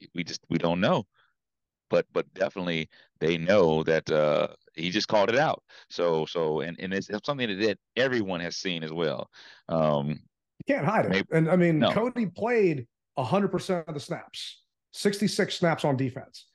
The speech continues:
Speaker 1: Mm-hmm.
Speaker 2: Jamin played forty-one, sixty-two percent of the snaps on defense. And I, I talked about it last episode. What do we need to do other than the whole Cheeseman thing? And don't get me started on that. We'll talk about that in a minute. But
Speaker 1: Mm.
Speaker 2: to me,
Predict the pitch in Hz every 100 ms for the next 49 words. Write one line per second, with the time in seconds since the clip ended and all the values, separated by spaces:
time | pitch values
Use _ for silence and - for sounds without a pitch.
0 | _ _ _ 82 78 185 262 180 139 165
1 | 160 156 147 - _ _ _ _ _ _
2 | _ 190 190 175 147 101 90 _ - -
3 | 196 190 180 - 185 147 - 117 110 -
4 | - - 101 98 101 - - - 170 165
5 | 143 135 - 143 196 180 185 170 180 139
6 | 139 160 - 156 147 - 110 - _ _
7 | _ _ _ _ 131 185 - 143 175 165
8 | 160 151 135 156 127 - 156 160 160 151
9 | 135 147 - 185 170 131 113 113 98 107
10 | 101 123 - 139 - 151 147 151 170 120
11 | 117 139 139 147 165 165 175 220 190 -
12 | _ _ _ _ _ 139 156 170 160 -
13 | 156 160 262 240 170 170